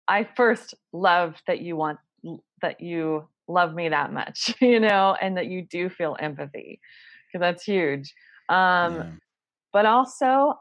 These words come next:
Speaker 1: I needed to experience this for a really long time because it enabled me to write this book, and it
Speaker 2: Yeah.
Speaker 1: enabled me to help people that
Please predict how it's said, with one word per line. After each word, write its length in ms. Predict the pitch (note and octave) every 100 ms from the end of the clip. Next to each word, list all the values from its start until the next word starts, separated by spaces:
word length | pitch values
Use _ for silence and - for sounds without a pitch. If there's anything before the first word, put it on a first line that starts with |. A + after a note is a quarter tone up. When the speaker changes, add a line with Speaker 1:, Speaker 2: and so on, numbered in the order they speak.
| _
Speaker 1:
I 200 | G3+ A3+
needed 500 | A3+ A3 A3+ A#3 A#3
to 100 | - A3+
experience 640 | - _ F3+ F#3 G3 G#3
this 200 | G#3+ G#3+
for 140 | - F#3
a 60 | E3
really 360 | E3+ F#3 G3
long 360 | F#3 F3 E3 E3+
time 580 | - E3+ D#3 D#3+ G3+ G#3+ _ _ _ -
because 840 | F#3+ - - A3+ G#3+ G3 F#3+ F#3 _ _ _
it 100 | G#3+
enabled 720 | A3 G#3+ - F#3 G#3+ G#3 G3+ F#3+
me 160 | F#3+
to 80 | F#3
write 260 | F#3 F3 -
this 160 | - -
book, 240 | - - - _ _ _ _
and 120 | G3 G#3
it 140 | G3
Speaker 2:
Yeah. 200 | G3+ -
Speaker 1:
enabled 440 | G3+ B3 B3 A#3+ G#3+
me 120 | F3+
to 80 | E3
help 380 | - C4+ D4 -
people 420 | G3 D#3+ F3 E3+
that 240 | F#3 F3+